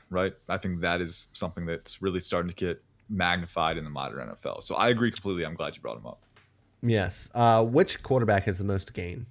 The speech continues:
Speaker 2: from a great week at the Senior Bowl, and which Q B has the most to lose?
Speaker 1: Hmm.
Speaker 2: Same questions as above for any positions is from A D I Avery. Avery, thank you very much for all of your questions.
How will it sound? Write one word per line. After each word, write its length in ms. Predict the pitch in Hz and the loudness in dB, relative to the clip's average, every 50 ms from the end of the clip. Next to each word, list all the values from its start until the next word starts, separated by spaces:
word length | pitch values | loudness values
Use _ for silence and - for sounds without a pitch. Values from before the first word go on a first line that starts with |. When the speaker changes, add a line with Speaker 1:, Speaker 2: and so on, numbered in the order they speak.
| _ _ _ | _ _ _
Speaker 2:
from 180 | - - 101 | -6 -4 -4
a 40 | 101 | -4
great 340 | 90 - 98 92 92 - - | -4 -2 -2 -2 -4 -4 -6
week 220 | 98 101 95 - | -8 -8 -8 -8
at 80 | - - | -12 -14
the 60 | - | -12
Senior 300 | - - 104 101 98 95 | -10 -6 -6 -4 -4 -2
Bowl, 320 | 90 98 95 95 95 95 - | -2 0 0 0 0 0 -2
and 220 | - 101 101 104 | -4 -4 -2 -2
which 260 | 110 110 - - - | -2 -2 -4 -8 -14
Q 220 | - - 123 117 101 | -6 -2 -2 -2 0
B 320 | - 113 143 143 - - _ _ _ _ _ - _ | 2 0 0 0 -2 -6 _ _ _ _ _ -20 _
has 200 | - 104 98 90 | -2 -2 0 0
the 60 | 98 | -2
most 260 | 104 104 104 101 - - | 0 0 0 0 -2 -8
to 80 | 76 64 | -12 -12
lose? 640 | 67 76 87 110 117 101 - - - - - - - - - - _ - - - | -10 -6 -6 -4 -4 -6 -8 -10 -12 -12 -12 -12 -14 -18 -20 -20 _ -20 -10 -4
Speaker 1:
Hmm. 80 | 107 95 | -2 2
Speaker 2:
Same 240 | 87 117 110 104 | 4 4 4 2
questions 680 | 101 - 107 101 95 - 98 98 101 98 92 - - - - | 2 2 0 0 0 0 -2 -2 -2 -2 -2 -4 -8 -6 -2
as 180 | 104 104 95 | -2 0 0
above 320 | 101 92 - 101 101 98 - | 0 0 2 2 2 2 0
for 180 | - 117 - - | -2 -4 -2 0
any 180 | 156 156 147 127 | 2 4 4 2
positions 560 | 123 127 95 - - - - - 98 98 92 | 2 0 -4 -4 -4 -6 -4 -4 -4 -4 -2
is 220 | 90 87 85 - | -2 -4 -4 -6
from 240 | - - 98 95 90 - - - - - - - - - - - - | -4 -2 -2 -2 -2 -6 -8 -16 -20 -20 -20 -20 -20 -20 -20 0 4
A 120 | 139 135 120 | 6 8 8
D 100 | 117 110 | 8 8
I 160 | 101 101 101 | 6 6 6
Avery. 520 | 101 104 107 107 92 101 107 110 120 120 117 - - - - | 6 6 4 4 4 4 2 2 2 -2 -4 -8 -14 -6 0
Avery, 320 | 123 110 107 95 101 104 98 | 2 4 4 6 6 4 4
thank 240 | - 117 104 98 95 | 4 4 4 4 2
you 80 | 95 | 2
very 240 | 90 101 98 95 98 | 2 2 2 2 2
much 300 | 95 95 98 110 - - | 0 0 0 -2 -2 -6
for 500 | - - - - - - 101 95 90 90 | -8 -8 -8 -8 -6 -4 -4 -2 -2 -4
all 180 | - - 101 98 | -4 -2 -2 -2
of 140 | 95 - - | -2 -4 -6
your 100 | - 90 | -8 -8
questions. 600 | - - 95 95 98 - - 107 120 131 - - | -2 0 0 0 0 -2 -6 -6 -6 -6 -10 -14